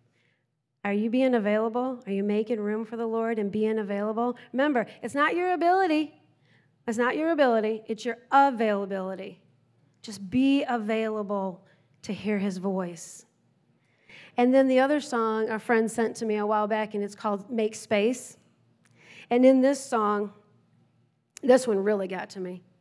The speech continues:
And this song is all about making space for the Lord, but there's a line in the, in the middle of it, chorus, whatever you want to call it, but it literally goes, "Bye, bye, clutter."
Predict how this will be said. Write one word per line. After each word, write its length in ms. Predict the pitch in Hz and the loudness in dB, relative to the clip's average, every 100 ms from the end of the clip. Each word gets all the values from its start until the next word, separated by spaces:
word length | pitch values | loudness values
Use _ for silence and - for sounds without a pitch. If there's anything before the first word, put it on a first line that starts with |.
| _ _ _ - - _ - - _ | _ _ _ -20 -20 _ -12 -12 _
And 140 | 240 233 | 2 4
this 120 | 233 | 2
song 220 | 262 240 | 0 0
is 120 | 240 226 | 2 2
all 180 | 226 | 0
about 220 | 226 226 233 | 2 0 0
making 260 | 220 233 | -2 -2
space 400 | 214 - 214 202 | -6 -4 -4 -4
for 100 | - | -8
the 120 | 226 | -6
Lord, 500 | 233 214 202 196 190 | -2 0 0 -2 -6
but 160 | 220 214 | -4 -2
there's 260 | 220 240 233 | -2 -4 -4
a 160 | 220 | -4
line 600 | 208 240 233 240 240 226 | -4 -4 -2 0 2 0
in 180 | 233 220 | 0 0
the, 260 | 226 220 214 - 233 | 0 -2 -4 -8 -6
in 80 | 214 | -2
the 80 | 214 | -2
middle 360 | 220 226 220 | -2 -2 -2
of 180 | 220 202 | -2 -2
it, 180 | 220 220 | -4 -6
chorus, 460 | - 214 214 214 | -4 -2 0 -4
whatever 220 | 226 214 214 | -4 -4 0
you 80 | |
want 100 | 208 | -2
to 60 | 202 | -4
call 460 | - - 226 226 214 | -6 2 4 4 0
it, 240 | 208 220 - _ - - - - - _ | -4 -6 -10 _ -20 -20 -20 -20 -20 _
but 180 | 240 254 | 0 2
it 140 | 254 | 0
literally 520 | 240 254 269 269 247 | -2 0 0 2 2
goes, 580 | 220 233 233 226 220 220 - - _ _ - - - - - _ _ _ - | 4 6 8 8 6 2 -10 -20 _ _ -16 -16 -18 -20 -20 _ _ _ -4
"Bye, 480 | 214 214 233 240 262 | 2 2 2 -2 -4
bye, 480 | 220 214 220 220 220 220 | -2 -2 0 0 -4 -6
clutter." 720 | - - 196 220 233 247 233 | -18 -10 -8 -6 -8 -10 -14